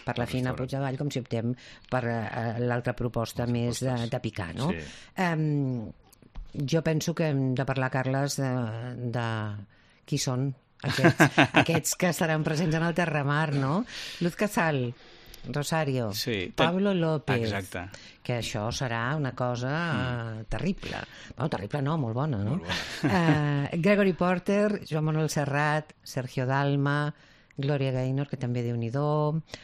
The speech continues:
Speaker 1: Diego Cigala, eh, James Rhodes, eh, Joan Dausà, els Amics de les Arts, Joana Serrat.
Speaker 3: Mhm. Hem volgut fer un cartell eclèctic i per tots els públics, sempre amb una premissa bàsica, és que hi hagin artistes de molta qualitat,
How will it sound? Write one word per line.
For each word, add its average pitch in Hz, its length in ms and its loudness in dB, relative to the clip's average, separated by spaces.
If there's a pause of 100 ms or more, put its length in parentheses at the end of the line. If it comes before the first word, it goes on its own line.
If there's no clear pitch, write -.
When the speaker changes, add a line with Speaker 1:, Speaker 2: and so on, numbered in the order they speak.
(260)
Speaker 1:
Diego 139 380 0
Cigala, 147 880 0 (460)
eh, 131 300 2
James 131 260 0
Rhodes, 147 720 -2 (260)
eh, 127 680 0
Joan 143 180 0
Dausà, 131 500 0
els 135 120 -2
Amics 127 240 -2
de 131 80 0
les 117 240 -2
Arts, 131 400 -2
Joana 117 240 -2
Serrat. 123 500 -2
Speaker 3:
Mhm. - 560 -14
Hem 123 80 0
volgut 143 260 6
fer 143 140 0
un 139 320 6
cartell 120 400 0
eclèctic 110 520 -2 (120)
i 110 140 -8
per 101 160 -6
tots 101 160 -6
els 98 140 -4
públics, 107 500 -4
sempre 151 480 6 (200)
amb 113 160 -2
una 117 280 2
premissa 104 320 -2
bàsica, 135 640 -2
és 95 340 -6 (120)
que 95 100 -12
hi 98 80 -2
hagin 104 240 -4
artistes 101 380 -6
de 101 40 -4
molta 101 220 -4
qualitat, 110 540 -4